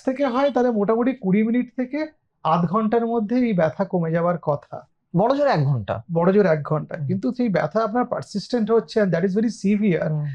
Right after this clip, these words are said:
Speaker 1: যে রাত্রিবেলা আপনি ঘুমোতে
Speaker 2: হুম।
Speaker 1: পারছেন না, ছটফট
Speaker 2: হুম,
Speaker 1: করছেন,
Speaker 2: হুম।
Speaker 1: তাহলে ঘরে বসে বাকি রাতটা কাটানোর কোনো মানে নেই।
Speaker 2: আচ্ছা।
Speaker 1: আপনাকে তাহলে হসপিটালে চলে যেতে হবে। হতে পারে একটা বড় কোনো এমার্জেন্সি হয়েছে, একটা কিডনি স্টোন হয়েছে,
Speaker 2: হুম।
Speaker 1: বা একটা ইউরেটারিক স্টোন হয়েছে, সেখানে আটকে গেছে, এখানে পেটে ব্যথা হচ্ছে,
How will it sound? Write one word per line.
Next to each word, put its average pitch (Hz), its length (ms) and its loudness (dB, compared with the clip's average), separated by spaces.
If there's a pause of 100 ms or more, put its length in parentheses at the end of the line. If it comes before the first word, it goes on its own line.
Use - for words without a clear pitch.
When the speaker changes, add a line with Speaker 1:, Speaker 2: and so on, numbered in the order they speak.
Speaker 1:
যে 185 80 2
রাত্রিবেলা 185 400 2
আপনি 202 160 0
ঘুমোতে 180 300 0
Speaker 2:
হুম। 208 80 6
Speaker 1:
পারছেন 202 300 2
না, 202 100 0
ছটফট 180 400 -2
Speaker 2:
হুম, 214 60 -4
Speaker 1:
করছেন, 196 320 2 (100)
Speaker 2:
হুম। 160 180 0
Speaker 1:
তাহলে 214 200 4
ঘরে 180 360 2
বসে 240 300 0
বাকি 185 320 0
রাতটা 202 320 0
কাটানোর 180 380 0
কোনো 180 180 0
মানে 147 260 0
নেই। 131 220 -4
Speaker 2:
আচ্ছা। 117 400 -6 (720)
Speaker 1:
আপনাকে 156 280 -2
তাহলে 175 160 0
হসপিটালে 170 540 -2
চলে 165 220 0
যেতে 165 180 -2
হবে। 151 100 0
হতে 156 180 -2
পারে 175 140 0
একটা 170 180 -4 (320)
বড় 151 200 2
কোনো 180 140 0
এমার্জেন্সি 160 500 -2
হয়েছে, 165 180 -2
একটা 160 120 -2 (240)
কিডনি 185 240 2
স্টোন 180 240 -2
হয়েছে, 165 300 0 (220)
Speaker 2:
হুম। 156 160 -6
Speaker 1:
বা 185 120 0
একটা 175 140 0
ইউরেটারিক 208 500 4
স্টোন 196 280 0
হয়েছে, 196 180 0
সেখানে 185 240 0
আটকে 175 260 -2
গেছে, 180 220 0
এখানে 180 160 0
পেটে 170 180 0
ব্যথা 170 240 0
হচ্ছে, 165 260 -2